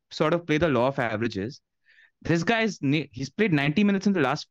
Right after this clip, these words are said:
four games, which means that the injuries that he probably had are behind him. And people are selling this guy for somebody who's had four shots in the last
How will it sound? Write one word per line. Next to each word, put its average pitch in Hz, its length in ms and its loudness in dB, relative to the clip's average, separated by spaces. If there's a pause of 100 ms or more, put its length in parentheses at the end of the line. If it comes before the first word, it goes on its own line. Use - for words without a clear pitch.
four 151 280 2
games, 123 500 -4
which 143 200 -6
means 180 200 2
that 185 80 0
the 175 100 2
injuries 175 580 2
that 170 120 0
he 180 100 0
probably 131 440 0
had 170 260 -2
are 180 100 2
behind 120 500 0
him. 101 100 -4 (520)
And 214 140 -2
people 214 260 0
are 294 60 -2
selling 254 480 -2 (220)
this 185 200 -2
guy 196 240 0
for 226 160 -2
somebody 185 380 -2
who's 196 100 -2
had 190 160 -4
four 185 300 0
shots 143 420 -2 (440)
in 160 120 0
the 170 60 2
last 165 360 -2